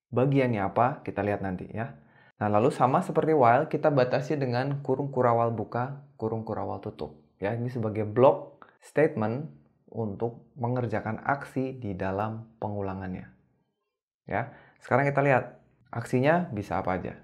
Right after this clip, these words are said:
Ya, dalam hal ini sama aja dengan while kita lakukan penulisan hello world ke dalam konsol. Nah, sekarang kita lihat apa aja yang ada di dalam kurung for ini. Yang pertama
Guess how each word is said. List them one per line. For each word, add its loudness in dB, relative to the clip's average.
Ya, 0
dalam 0
hal 2
ini 0
sama 0
aja 0
dengan -2
while 0
kita -4
lakukan -2
penulisan 0
hello 0
world 0
ke -8
dalam -2
konsol. -6
Nah, -6
sekarang 0
kita 0
lihat 4
apa 4
aja 0
yang 0
ada 4
di 0
dalam 0
kurung -2
for -4
ini. -8
Yang 0
pertama 4